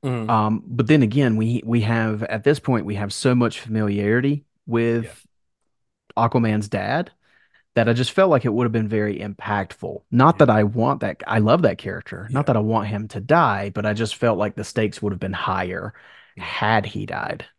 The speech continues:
Speaker 1: Did, did Black Manta kill Thomas Curry in the comics?
Speaker 2: I don't, I've heard that.
Speaker 1: In
Speaker 2: I
Speaker 1: certain
Speaker 2: think so.
Speaker 1: iter-, I mean,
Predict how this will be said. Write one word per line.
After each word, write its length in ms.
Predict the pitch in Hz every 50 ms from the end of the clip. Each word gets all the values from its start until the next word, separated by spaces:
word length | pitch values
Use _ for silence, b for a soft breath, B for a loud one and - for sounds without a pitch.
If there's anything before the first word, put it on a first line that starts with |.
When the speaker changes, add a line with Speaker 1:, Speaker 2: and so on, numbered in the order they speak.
| _ _ _ _ _ _ _ _ _ _ _ -
Speaker 1:
Did, 220 | 220 214 196 - - _ _
did 160 | - 240 190
Black 220 | 233 240 311 339 370
Manta 340 | 359 359 330 294 - 269 190
kill 460 | - - - 156 160 160 160 160 156 -
Thomas 280 | - 160 151 151 143 -
Curry 240 | - 156 147 147 147
in 80 | 135
the 60 | 127 -
comics? 440 | 127 123 123 123 120 - - - _ _ _ _ _ _ _ _ _ _ _ _ _ _ _ _ b b b b b b b b b b b _ _ _ _ _ _ _
Speaker 2:
I 80 | 127 127
don't, 240 | 117 147 156 160 - -
I've 200 | 120 120 107 -
heard 360 | - - 117 120 131 151 156
that. 300 | 175 170 180 190 190 -
Speaker 1:
In 80 | 120 117
Speaker 2:
I 80 | 113
Speaker 1:
certain 280 | 107 - 143 139 131 147
Speaker 2:
think 20 |
so. 140 | 143 143 165
Speaker 1:
iter-, 180 | 165 175 175 175
I 60 | 143
mean, 340 | 143 135 135 131 127 139